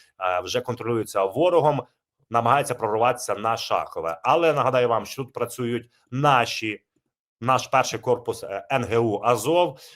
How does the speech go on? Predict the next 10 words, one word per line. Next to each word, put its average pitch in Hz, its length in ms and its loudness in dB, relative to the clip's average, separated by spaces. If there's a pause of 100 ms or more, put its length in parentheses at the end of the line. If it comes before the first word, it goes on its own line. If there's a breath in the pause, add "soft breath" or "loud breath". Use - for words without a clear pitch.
(140)
Вони 123 280 2
саме 107 300 0
зачищали 156 540 0
Добропілля. 127 720 -2
І 143 140 -6
також 131 500 -2
хочу, 120 380 -4
аби 110 180 -2
ви 107 100 -2
пам'ятали, 117 640 -2